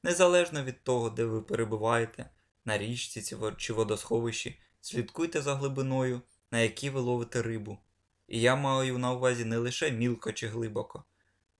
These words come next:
Звертайте увагу на те, де ви отримуєте удари в товщі води. Ви зробили лише три оберти на катушці після того, як ваша приманка впала на дно, і у вас було два таких клювання сьогодні,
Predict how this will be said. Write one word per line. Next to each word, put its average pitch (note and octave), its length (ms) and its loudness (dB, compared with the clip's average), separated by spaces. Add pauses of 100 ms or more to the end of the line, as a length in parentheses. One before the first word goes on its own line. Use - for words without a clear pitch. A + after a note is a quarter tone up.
(640)
Звертайте C#3 600 0
увагу B2 380 2
на A2+ 120 0
те, C3+ 300 -4 (300)
де B2+ 180 6
ви C#3+ 100 0
отримуєте A#2+ 720 0
удари G#2 500 -2 (480)
в - 60 -20
товщі A2+ 380 -2
води. A2 400 -2 (680)
Ви A#2+ 120 0
зробили C#3 420 2
лише D3 280 -2
три C#3+ 160 -6
оберти C#3 400 -4
на C3 100 -4
катушці - 540 -10
після A#2 320 -2
того, B2+ 180 2
як A#2+ 160 0
ваша A#2+ 220 -2
приманка A#2 460 -4
впала A#2 340 0
на A2+ 140 -2
дно, D3 320 -6 (380)
і C3 80 0
у B2 40 2
вас B2 200 6
було A#2+ 280 4
два B2 240 4
таких A#2 340 -2
клювання C3 500 -2
сьогодні, G#2+ 560 -8